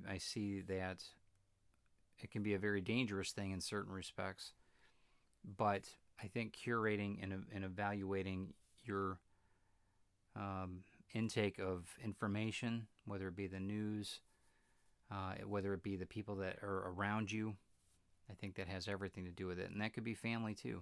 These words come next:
There's a lot of people that have very negative families. And, uh, I'm fortunate enough that I don't have that. Uh, and if it starts, then I, I just don't have anything to do with it.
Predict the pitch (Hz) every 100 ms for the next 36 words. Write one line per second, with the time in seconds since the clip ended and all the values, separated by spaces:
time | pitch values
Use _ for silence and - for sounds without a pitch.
0 | 90 95 95 95 95 - 107 - 98 95
1 | 92 - - 98 95 98 101 98 95 95
2 | - 98 98 104 104 - - - - -
3 | - - - - - - _ - 104 98
4 | 92 95 95 95 87 - 101 - 98 95
5 | 95 - 92 90 104 101 95 95 92 101
6 | 110 - - - 107 98 101 98 _ _
7 | _ - _ _ 120 98 92 92 - 110
8 | 107 110 - 98 98 92 92 90 98 92
9 | 95 - - - - - 98 95 95 95
10 | 92 92 90 95 85 87